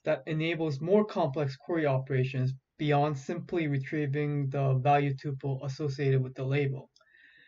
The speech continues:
A Boolean multimap is associated with the supported class of Boolean formulae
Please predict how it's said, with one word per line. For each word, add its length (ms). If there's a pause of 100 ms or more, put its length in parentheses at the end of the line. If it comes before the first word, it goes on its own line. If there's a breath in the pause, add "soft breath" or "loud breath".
(280 soft breath)
A 100
Boolean 360
multimap 560
is 200
associated 640
with 200
the 220
supported 520
class 320
of 140
Boolean 420
formulae 600